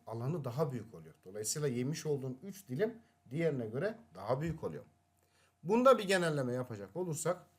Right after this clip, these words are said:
paylara eşit olan kesirlerde sıralama yaparken payına bakar, paydasına bakarım. Paydası küçük olan aslında daha büyüktür. Ya da paydası büyük olan tam tersi aslında daha küçüktür.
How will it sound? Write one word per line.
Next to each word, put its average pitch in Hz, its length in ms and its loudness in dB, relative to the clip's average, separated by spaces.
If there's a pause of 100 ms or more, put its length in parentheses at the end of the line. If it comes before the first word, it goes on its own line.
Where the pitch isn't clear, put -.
(280)
paylara 214 400 8
eşit 185 240 -2
olan 117 240 0
kesirlerde 110 520 -6
sıralama 135 480 -2
yaparken 131 480 -8 (760)
payına 208 400 6
bakar, - 360 -2
paydasına 165 540 2
bakarım. 147 340 -6 (480)
Paydası 202 640 6 (120)
küçük 214 320 -6
olan 202 340 2
aslında 147 440 -4
daha 120 260 4
büyüktür. - 280 -18 (200)
Ya 101 100 -6
da 95 120 -8 (100)
paydası 143 600 0
büyük 175 280 -4
olan 104 240 -4
tam 190 220 -2
tersi 156 400 -4 (320)
aslında 175 560 0 (200)
daha 113 240 0
küçüktür. - 520 -12